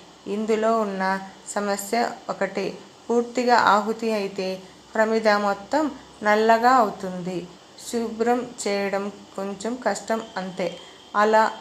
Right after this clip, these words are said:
నల్లగా అవ్వకుండా ఉండాలంటే దీపం వెలిగించే ముందు నూనె పోసి అందులో ఒత్తులు వేసి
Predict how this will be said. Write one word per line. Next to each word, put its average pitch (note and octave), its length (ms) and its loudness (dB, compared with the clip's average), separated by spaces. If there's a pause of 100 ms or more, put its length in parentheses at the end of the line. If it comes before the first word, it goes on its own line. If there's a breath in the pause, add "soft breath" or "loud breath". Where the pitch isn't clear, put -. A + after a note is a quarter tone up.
(240)
నల్లగా G#3 480 0
అవ్వకుండా G3+ 920 2 (260)
ఉండాలంటే G3 880 0 (320)
దీపం A#3+ 400 0
వెలిగించే G#3 680 -2
ముందు F#3+ 520 -4 (360 loud breath)
నూనె A#3+ 300 -2
పోసి F#3+ 600 -4 (280 loud breath)
అందులో G#3+ 440 0
ఒత్తులు G#3+ 420 -2
వేసి G3 600 -4